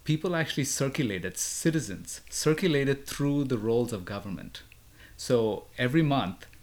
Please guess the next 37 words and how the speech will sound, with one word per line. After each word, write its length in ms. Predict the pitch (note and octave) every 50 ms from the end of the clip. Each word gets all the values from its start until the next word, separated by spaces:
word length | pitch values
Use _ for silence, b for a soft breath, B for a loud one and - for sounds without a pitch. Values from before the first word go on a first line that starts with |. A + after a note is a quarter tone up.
| - - - - - - - - - -
some 300 | - - - C3 B2 C3+
civilian 540 | C3 - C3+ A#2 B2+ C3 B2+ A2+ G2 F#2+ F#2+
would 160 | G2 G#2 F#2+
be 100 | E2+ G#2+
the 120 | F#2+ F#2+ F#2
judge, 480 | - A2+ G2 C#2 A#1+ - - - - - - - - - - - - - -
and 100 | G#2 F#2+
they 100 | A2+ A2+
would 140 | A2+ G#2+
be 80 | G#2+ A2
passing 420 | - - B2 A#2+ A#2 - B2 G#2+
judgment. 520 | G2 A2 G#2 G2 - G2 E2+ - - - - - - - - - - - - - -
And 160 | A#2 A2+ A#2
you 80 | B2 C3
think, 260 | C3 D#3+ C#3 B2+ -
"Oh, 100 | E3 F3
this 180 | - E3 D#3+
sounds 260 | - - F3 D#3 - -
crazy. 420 | - - D#3+ F#3 G3+ D3 G#2 F2
People 300 | - - C#3+ C#3+ D#3+ E3
would, 180 | D#3 D#3 D3+ D3+ - - - -
you 60 | C#3
know, 240 | C#3+ C#3 C3+ B2+ C3 -
help 200 | - C#3+ C#3+ -
their 120 | - D3 C3
friends 400 | - D#3 D3+ D3 C3+ B2 A2 A2
or 280 | A2 G#2+ G2+ F#2+ B B B B B B B B -
make 240 | C3 C3 B2 A#2 A#2
bad 200 | B2 B2 B2 A2
judgments." 440 | A#2 B2+ C3 B2 A#2 G2+ F2 F2
But 340 | - - C3+ B2+ - - B B B B B B B B B B -
if 160 | - B2+ B2
you 100 | F3 G3
pass 260 | G3+ - G3+ F#3+ F3+ -
judgment 420 | C#3 C#3+ C#3+ C#3 B2+ C#3 A#2+ A2
on 80 | G#2 G2
someone, 480 | - - G#2+ G2+ F2+ A1+ - - -